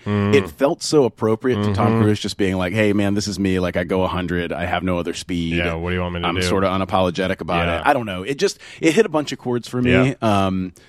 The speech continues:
Speaker 2: it was very satisfying. It was very entertaining. The action was great. The comedy was great. All the characters were great. I like Miles Teller. Um, I could go on and on. I know I'm getting into a rambling mess
Speaker 1: No,
Speaker 2: now,
Speaker 1: that's
Speaker 2: but I
Speaker 1: fine.
Speaker 2: w-, uh, the last thing I'll say is just that, um, Jess was the only one. She enjoyed it,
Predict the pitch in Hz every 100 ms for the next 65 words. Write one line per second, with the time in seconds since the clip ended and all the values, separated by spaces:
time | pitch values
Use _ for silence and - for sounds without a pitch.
0 | - 120 120 95 113 123 - 113 110 120
1 | 110 95 87 101 104 107 98 107 101 98
2 | 92 90 95 101 95 98 98 - - 90
3 | 87 92 87 - 90 87 87 87 - 90
4 | 82 87 82 85 87 82 82 85 87 80
5 | 78 - 87 87 82 78 - - - -
6 | 104 101 139 170 170 147 110 98 95 92
7 | 90 95 104 95 95 90 90 87 82 85
8 | 82 82 85 117 107 80 87 98 107 104
9 | 107 123 135 147 117 101 107 95 90 92
10 | - 92 - - - - _ - 101 95
11 | 90 87 - - 104 120 135 143 113 110
12 | 110 110 101 98 95 127 110 92 95 110
13 | 131